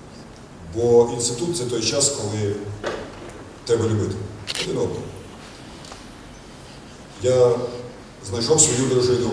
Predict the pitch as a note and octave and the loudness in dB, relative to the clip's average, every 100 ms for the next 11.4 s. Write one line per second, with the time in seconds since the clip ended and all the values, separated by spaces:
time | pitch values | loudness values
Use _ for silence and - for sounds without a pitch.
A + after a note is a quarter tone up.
0 | - G#2+ A#2+ B2 B2 A2 G#2 G2 G2+ - | -2 -2 0 0 0 -2 -2 -2 -4 -6
1 | - - - - - - - C3 - A#2 | -12 -14 -16 -18 -16 -6 -2 0 0 -4
2 | - G#2 - - - - - A2+ A2+ F2+ | -4 -6 -8 -14 -16 -16 -8 -2 -2 -2
3 | - - - - - - - - - - | -8 -10 -14 -16 -16 -18 -18 -18 -18 -14
4 | - - C#3 C#3 C3 - - - - - | -10 0 0 2 -2 -2 -4 -8 -14 -16
5 | - - - - - - B2+ A#2+ A#2 A#2+ | -18 -16 -16 -12 0 2 6 8 8 6
6 | F#2+ F#2+ - F3 F#3 - - - - - | 0 -6 -8 -10 -10 -12 -14 -14 -14 -8
7 | - D#3 D3+ D3+ D3+ D3+ B2+ C3+ C3+ B2+ | 0 2 4 2 4 4 6 6 4 4
8 | B2 A#2+ - - - - - - - - | 4 2 0 -8 -12 -14 -16 -16 -16 -14
9 | - - - - - - F#2 F#2+ F#2 - | -14 -12 -8 -6 -6 -8 -6 -4 -4 -4
10 | - - - - - - - - - C3 | -6 -10 -16 -16 -16 -14 -10 -4 0 2
11 | B2 D3 D#3+ | 6 8 8